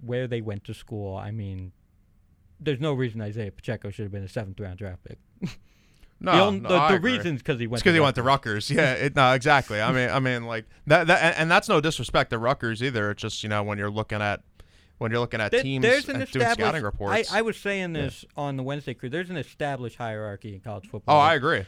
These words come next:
Speaker 2: Hundred percent.
Speaker 1: all the way into the N F L draft, and you know, I mean, it, it kinda sucks sometimes, but that's just the way it is. You know, you go to Alabama, you're more likely to get drafted in the first round.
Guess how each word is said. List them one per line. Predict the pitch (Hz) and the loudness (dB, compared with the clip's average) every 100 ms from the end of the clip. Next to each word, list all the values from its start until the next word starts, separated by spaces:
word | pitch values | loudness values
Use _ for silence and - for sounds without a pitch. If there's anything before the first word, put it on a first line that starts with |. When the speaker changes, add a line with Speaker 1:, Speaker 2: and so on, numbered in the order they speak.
| - | -2
Speaker 2:
Hundred | 135 147 | 0 2
percent. | - 151 | 2 2
Speaker 1:
all | 160 | 2
the | 156 | 2
way | 147 139 | 0 -2
into | 127 | -4
the | 120 113 | -6 -6
N | 113 | -6
F | 117 | -8
L | 104 | -10
draft, | 104 107 101 - | -8 -8 -10 -8
and | 131 123 _ - _ - | -8 -10 _ -20 _ -6
you | 233 | -4
know, | 170 | -2
I | 180 | -4
mean, | 190 185 | -4 -6
it, | 190 196 208 | -8 -10 -10
it | 214 | -8
kinda | - 202 165 | -4 -4 -2
sucks | 147 143 | -4 -4
sometimes, | - 135 143 156 | -6 -6 -4 -6
but | 139 | -4
that's | 127 117 | -6 -6
just | 117 - | -10 -10
the | |
way | 104 95 | -10 -10
it | 92 | -12
is. | 95 98 - _ _ | -14 -14 -20 _ _
You | 123 | -14
know, | 98 98 - _ _ _ _ _ _ _ _ - _ | -12 -14 -18 _ _ _ _ _ _ _ _ -20 _
you | - 160 | -12 0
go | 185 | 2
to | 190 | 2
Alabama, | 185 196 185 214 233 | 2 0 -2 -2 -2
you're | 226 | -4
more | 220 | -6
likely | 220 214 214 | -6 -6 -6
to | 208 | -6
get | 202 | -6
drafted | 202 143 | -6 -6
in | 120 | -10
the | |
first | 98 107 - | -10 -12 -12
round. | 101 90 | -14 -16